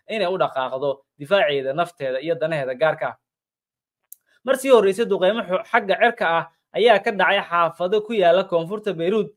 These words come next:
kadib markii militariga Israa'iil ay u, u, waa uga dhaga adeegeen ama ay uga digeen dadka in ay ku, halkaasi ka dhaqaaqin oo ay hal mar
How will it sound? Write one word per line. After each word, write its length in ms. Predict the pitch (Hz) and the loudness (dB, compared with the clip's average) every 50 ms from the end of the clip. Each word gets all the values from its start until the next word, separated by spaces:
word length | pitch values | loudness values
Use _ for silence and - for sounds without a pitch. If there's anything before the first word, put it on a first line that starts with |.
| _ _ _ _ _ _ | _ _ _ _ _ _
kadib 240 | 196 190 180 196 202 | -2 -2 -2 -2 -2
markii 320 | 220 240 226 226 214 208 | -2 -2 -2 -2 -4 -6
militariga 640 | 208 202 180 180 175 165 - 240 226 202 165 165 170 | -4 -4 -4 -4 -6 -6 -4 -2 -2 -2 0 -2 -4
Israa'iil 400 | 160 - 170 175 185 202 214 214 196 | -4 -4 -2 0 2 2 2 2 2
ay 120 | 175 185 | 0 0
u, 60 | 180 180 | -2 -6
u, 420 | 190 185 190 190 208 226 196 190 190 | -8 -8 -6 -4 -4 -4 -4 -2 0
waa 180 | 180 180 175 180 | 0 0 0 0
uga 200 | 185 185 233 240 | -2 -2 -2 0
dhaga 280 | 208 190 180 180 170 170 170 | 0 0 0 2 0 0 0
adeegeen 280 | 170 175 190 214 - 170 | 0 0 0 0 0 -2
ama 140 | 185 208 208 185 | -2 -2 -2 -2
ay 80 | 190 | -2
uga 160 | 202 214 226 | -2 -4 -6
digeen 300 | 208 180 196 202 190 180 | -6 -6 -6 -6 -4 -2
dadka 340 | 196 220 220 - - 185 - - _ _ _ _ _ | -4 -4 -4 -4 -4 -6 -6 -8 _ _ _ _ _
in 160 | 240 233 208 160 | -14 -12 -10 -6
ay 400 | - 185 185 185 185 185 - - _ _ _ _ _ | -2 -2 0 0 0 -2 -4 -10 _ _ _ _ _
ku, 160 | 254 254 - - | -20 -12 -10 -8
halkaasi 680 | 190 185 196 240 233 - 208 185 180 175 - - 185 185 - | -4 0 0 0 0 0 2 2 2 2 0 -6 -10 -8 -6
ka 80 | 254 | -6
dhaqaaqin 640 | 233 190 180 170 - 143 135 135 131 156 156 156 151 151 _ _ _ _ _ - | -4 -4 -6 -6 -6 -8 -8 -8 -8 -10 -12 -12 -14 -18 _ _ _ _ _ 0
oo 320 | 165 170 170 170 165 - - 185 | 4 4 4 4 2 -2 -4 -2
ay 160 | 180 180 170 | -2 -2 -2
hal 240 | 160 180 226 240 214 | -2 -2 -2 -2 -2
mar 140 | 185 170 | -2 -4